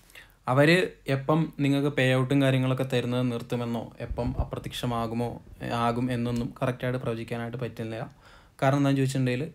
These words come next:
ഇതിൽ ചേരാൻ ആളുകൾ വരുന്നിടത്തോളം കാലം അവർക്ക് വേണമെങ്കിൽ, ആ, ചെറിയൊരു എമൗണ്ട് പ്രോഫിറ്റ് നിങ്ങൾക്ക് എപ്പോഴും തന്നുകൊണ്ടിരിക്കാനായിട്ട് പറ്റും. പക്ഷേ ഇത് നിലയ്ക്കുന്ന ആ ഒരു സമയത്തേക്ക് ഇവർ പൂട്ടിപ്പോകാനാണ് കൂടുതൽ സാധ്യത. അങ്ങനെ തന്നെയാണ് മുൻപ്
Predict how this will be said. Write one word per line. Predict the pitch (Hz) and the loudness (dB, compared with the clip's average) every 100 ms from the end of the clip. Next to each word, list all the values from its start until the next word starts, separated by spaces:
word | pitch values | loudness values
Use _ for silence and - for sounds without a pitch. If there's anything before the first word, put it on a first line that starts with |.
| - | -6
ഇതിൽ | 135 139 135 143 135 | -2 -2 -4 -6 0
ചേരാൻ | 131 135 139 127 | 2 2 2 2
ആളുകൾ | 127 131 139 - - | 2 0 -2 -6 -4
വരുന്നിടത്തോളം | 123 127 127 127 131 131 131 | -2 0 -2 -2 -2 0 0
കാലം | 123 123 - - - 156 | 0 -4 -8 -14 -4 -2
അവർക്ക് | 151 147 156 139 | -2 0 0 2
വേണമെങ്കിൽ, | 135 131 131 180 311 - _ 160 | 2 2 2 -2 -6 -12 _ -4
ആ, | 135 131 135 139 | -2 -2 -6 -4
ചെറിയൊരു | 131 127 127 - - - | -2 -2 -2 -6 -10 -4
എമൗണ്ട് | 123 123 123 127 - - | -2 0 0 -2 -4 -4
പ്രോഫിറ്റ് | 120 120 131 135 135 | -4 -4 -4 -4 -2
നിങ്ങൾക്ക് | 131 117 123 | -6 -4 -4
എപ്പോഴും | 123 120 | -4 -4
തന്നുകൊണ്ടിരിക്കാനായിട്ട് | 120 117 117 120 120 117 117 117 | -4 -4 -4 -6 -6 -6 -6 -8
പറ്റും. | - - | -8 -10
പക്ഷേ | 131 - - - _ - - - - - - 160 | -6 -4 -4 -8 _ -20 -20 -20 -20 -10 0 4
ഇത് | 190 165 | 4 6
നിലയ്ക്കുന്ന | 160 165 165 190 180 | 6 6 4 4 6
ആ | 160 | 4
ഒരു | 160 | 4
സമയത്തേക്ക് | 151 139 135 135 131 156 - - - - 127 | 2 4 4 2 0 0 -4 -10 -12 -6 0
ഇവർ | 127 139 - - - | 2 2 0 -8 -6
പൂട്ടിപ്പോകാനാണ് | 127 139 135 127 123 123 123 120 120 127 - - | -4 -2 -2 0 0 0 0 -2 -2 -4 -6 -12
കൂടുതൽ | - 120 120 127 | -6 -2 -2 0
സാധ്യത. | 120 117 120 139 - 120 | 0 0 -2 -4 -6 -8
അങ്ങനെ | 117 117 | -6 -2
തന്നെയാണ് | 131 131 123 127 - - | 0 2 0 -4 -8 -6
മുൻപ് | 120 117 120 | -4 -2 -2